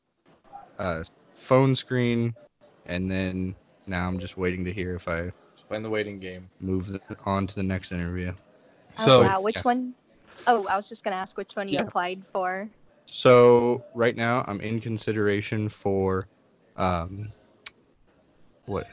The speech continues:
Speaker 1: what is it? It's project analyst intern with Disney Gift Card Services.
Speaker 2: Mm.
Speaker 1: And then
Speaker 3: Okay.
Speaker 1: also, um, financial planning and analysis intern. So those two I'm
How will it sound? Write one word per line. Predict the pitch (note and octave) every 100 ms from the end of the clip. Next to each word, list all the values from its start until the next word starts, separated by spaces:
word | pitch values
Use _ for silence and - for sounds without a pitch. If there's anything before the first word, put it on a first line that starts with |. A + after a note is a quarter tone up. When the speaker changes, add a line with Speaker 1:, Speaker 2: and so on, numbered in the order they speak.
| -
Speaker 1:
what | F2 D#2
is | F#2
it? | -
It's | F#2+
project | - - A2+ A#2+ A2+ - -
analyst | G#2 G2+ A2 A2 G#2 -
intern | G#2+ G2+ _ - A2+ G#2 G2
with | F2+
Disney | - F#2 G2
Gift | F#2+ G2 -
Card | - F#2 G2+
Services. | - F#2 G2+ G#2+ C3+ C#3
Speaker 2:
Mm. | A2+ A#2+ E2 - _ -
Speaker 1:
And | G2 F#2+
then | F#2+ F#2+
Speaker 3:
Okay. | F#2+ G#2
Speaker 1:
also, | F#2+ G2 - G2 G2+ - - _ -
um, | G#2+ G2+ F2+ F2+ G#2+ - _ _ _ _ - - - - - _ _ - _ -
financial | G#2+ G#2+ - G#2 G#2 - G2
planning | - G2 F#2+ F#2
and | F#2
analysis | F#2 F2 F2 F#2 - F2+ F2+
intern. | F2+ - F#2 A2 - _ -
So | - F#2+ G2 _ _ - -
those | A2+ A#2 A2
two | B2 G#2 F#2+
I'm | F2+